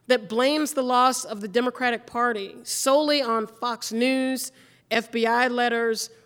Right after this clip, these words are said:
race baiting, bad messaging, or the evil Russians means that there is no accounting or reckoning with the political shortcomings of the party. None of those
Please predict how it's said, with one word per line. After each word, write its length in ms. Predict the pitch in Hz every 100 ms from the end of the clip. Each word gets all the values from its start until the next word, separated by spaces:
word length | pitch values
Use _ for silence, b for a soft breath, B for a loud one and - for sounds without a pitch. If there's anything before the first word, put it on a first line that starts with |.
| b
race 360 | 196 226 247 208
baiting, 640 | 185 233 240 233 226 220 -
bad 360 | 180 202 220 247
messaging, 800 | 226 240 233 214 226 220 220 214 214 b b b
or 300 | - 208 202 185
the 160 | 202
evil 340 | 202 240 226 226
Russians 720 | 233 - 214 185 185 190 - b b b
means 600 | - 233 277 285 277 - -
that 180 | 196 240
there 180 | 254 262
is 140 | 247
no 320 | 240 254 285 294
accounting 680 | - - 262 285 254 180 180
or 120 | - 220
reckoning 680 | 190 269 320 285 208 180 - b b b -
with 140 | 285
the 60 | 254
political 560 | 285 262 302 339 302
shortcomings 760 | - 247 233 233 233 226 226 226
of 120 | 208
the 60 | 226
party. 480 | 247 262 247 185 - _ _ _ b b b
None 300 | 220 247 311
of 120 | 349 339
those 240 | 302 285